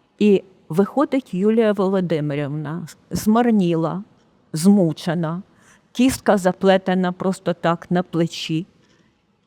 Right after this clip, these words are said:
І на ній така дуже, я б сказала,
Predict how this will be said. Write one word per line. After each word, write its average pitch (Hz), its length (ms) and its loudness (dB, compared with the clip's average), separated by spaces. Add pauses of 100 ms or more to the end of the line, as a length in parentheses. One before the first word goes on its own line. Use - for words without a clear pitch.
І 196 100 6
на 196 200 4
ній 285 420 2 (400)
така 240 460 2 (600)
дуже, 214 520 0 (640)
я 196 80 -4
б - 40 -12
сказала, 196 560 0